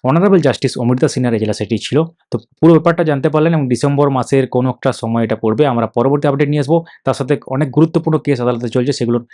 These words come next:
শুনানি আপডেট এবং বিস্তারিত এই ধরনের ব্যাখ্যা পেতে হলে আমাদের সঙ্গে যুক্ত থাকুন। চ্যানেলটিকে সাবস্ক্রাইব করে, যারা সোশ্যাল মিডিয়া থেকে দেখছেন, আমাদের পেজটিকে ফলো করতে ভুলবেন না।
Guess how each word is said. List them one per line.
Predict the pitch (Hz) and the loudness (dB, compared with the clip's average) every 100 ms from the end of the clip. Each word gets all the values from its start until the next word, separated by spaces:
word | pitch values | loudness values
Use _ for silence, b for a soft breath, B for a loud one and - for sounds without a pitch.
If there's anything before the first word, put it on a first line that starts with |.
| b | b
শুনানি | - 127 139 | -2 0 2
আপডেট | 117 113 139 | 2 2 2
এবং | 127 123 | 2 0
বিস্তারিত | 113 - 135 | -2 0 2
এই | 135 127 | 2 2
ধরনের | 113 127 | 2 0
ব্যাখ্যা | 113 107 - 120 | -2 -4 -4 -4
পেতে | 120 120 | -2 0
হলে | 123 156 165 | 0 -2 -4
আমাদের | - 107 107 | -4 -2 -2
সঙ্গে | - 110 | -4 -4
যুক্ত | 104 - | -6 -2
থাকুন। | 139 160 | 0 0
চ্যানেলটিকে | 131 110 107 | 0 -2 -2
সাবস্ক্রাইব | 120 - 160 | -4 -2 0
করে, | 165 180 | 0 0
যারা | 139 | -2
সোশ্যাল | - 135 165 | -2 0 2
মিডিয়া | 165 | 4
থেকে | 165 | 4
দেখছেন, | 165 165 185 180 B - | 2 0 -2 -2 B -2
আমাদের | 208 110 | 0 0
পেজটিকে | 151 104 123 | 0 -2 -2
ফলো | 165 160 | 0 0
করতে | 117 117 | 0 -2
ভুলবেন | 104 104 | -2 -2
না। | 101 | -4